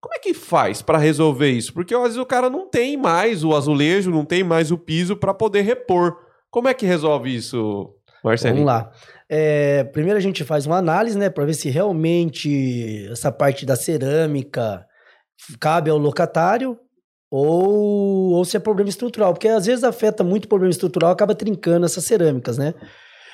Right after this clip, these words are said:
Speaker 2: Mas assim, tudo dentro de uma negociação junto ao locador. Se o cara não tem esse material, porque às vezes tem imóvel que é antigo, você não acha aquela cerâmica. Vai no
Speaker 1: Sim.
Speaker 2: cemitério e não tem. E nisso a gente coloca as partes pra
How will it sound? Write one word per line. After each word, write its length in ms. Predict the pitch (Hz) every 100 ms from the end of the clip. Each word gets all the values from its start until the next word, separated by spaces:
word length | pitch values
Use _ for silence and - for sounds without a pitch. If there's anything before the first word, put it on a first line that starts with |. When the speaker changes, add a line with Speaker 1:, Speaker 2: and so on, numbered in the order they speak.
| - -
Speaker 2:
Mas 180 | 170 185
assim, 360 | 214 233 233
tudo 300 | - 233 254
dentro 240 | 240 254 247
de 60 |
uma 80 | 254
negociação 520 | 247 240 240 - 226
junto 260 | 214 233 240
ao 60 |
locador. 540 | 240 233 247 202 156 117 - - -
Se 160 | - 214
o 40 |
cara 300 | 233 277 277
não 180 | 233 208
tem 260 | 208 202
esse 160 | 180 190
material, 320 | 170 165 196
porque 120 | 196
às 100 | 190
vezes 140 | 214 226
tem 160 | 269
imóvel 220 | 254 190 175
que 100 | 262
é 40 |
antigo, 380 | 302 254 254 170
você 100 | 202
não 140 | 202
acha 240 | 254 269 185
aquela 180 | 175
cerâmica. 600 | - 175 165 143 127 107 - -
Vai 140 | 156
no 80 | 190
Speaker 1:
Sim. 80 | 123
Speaker 2:
cemitério 720 | 175 - 147 160 214 240 240
e 80 | 214
não 160 | 196
tem. 360 | 185 170 196 220 - - -
E 80 | 269
nisso 280 | 220 180 214
a 40 |
gente 220 | 202 233 -
coloca 340 | 269 226 269
as 80 | 262
partes 400 | - 262 247 247
pra 460 | - 277 285 294